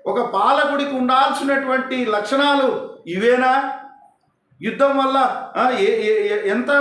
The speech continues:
విపత్తు జరుగుతుంది, ఎంత విస్ఫోటనం జరుగుతుంది,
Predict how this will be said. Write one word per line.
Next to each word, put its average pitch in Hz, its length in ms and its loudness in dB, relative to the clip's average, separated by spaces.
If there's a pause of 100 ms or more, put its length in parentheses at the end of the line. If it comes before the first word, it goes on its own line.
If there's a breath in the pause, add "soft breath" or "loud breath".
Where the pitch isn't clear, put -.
(420)
విపత్తు 285 460 0
జరుగుతుంది, 269 880 -2
ఎంత 233 180 -4
విస్ఫోటనం 277 840 0
జరుగుతుంది, 262 800 -2